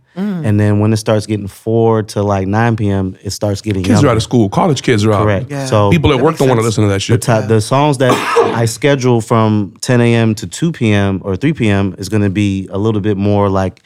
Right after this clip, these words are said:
Speaker 2: your Jeezys, your
Speaker 3: Your vintage.
Speaker 2: your vintage legacy records versus, and then a couple of new records, but then it's gonna be all new and young towards the end of the day.
Speaker 1: Right.
Speaker 2: Crazy.
Speaker 3: And as a D J, you know, you have to have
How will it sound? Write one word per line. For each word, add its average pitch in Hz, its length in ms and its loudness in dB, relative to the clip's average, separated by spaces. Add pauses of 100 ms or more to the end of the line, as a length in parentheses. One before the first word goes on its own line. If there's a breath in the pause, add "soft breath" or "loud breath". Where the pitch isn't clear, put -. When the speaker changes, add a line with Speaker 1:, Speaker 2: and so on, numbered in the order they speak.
(220 soft breath)
Speaker 2:
your 92 100 -2
Jeezys, 107 680 2
your 95 240 2
Speaker 3:
Your 120 100 4
vintage. 127 580 -2
Speaker 2:
your 104 100 2
vintage 117 800 0
legacy 117 420 0
records 104 440 0
versus, 104 640 0
and 101 160 0
then 110 100 4
a 107 60 0
couple 113 360 0
of 101 220 0
new 123 320 2
records, 101 400 -2
but 98 160 -2
then 104 180 0
it's 95 100 -6
gonna 107 180 -2
be 95 160 -4 (100)
all 110 300 2
new 117 280 0
and 101 100 0
young 113 600 2 (720)
towards 101 280 0
the 92 60 -2
end 98 160 2
of 90 60 0
the 90 100 0
day. 82 320 -4
Speaker 1:
Right. 127 320 -8 (720)
Speaker 2:
Crazy. 185 140 0
Speaker 3:
And 208 80 2
as 196 100 2
a 185 60 0
D 214 180 2
J, 151 220 2
you 131 200 0
know, 123 120 2
you 135 180 0
have 143 220 0
to 143 80 0
have 120 480 0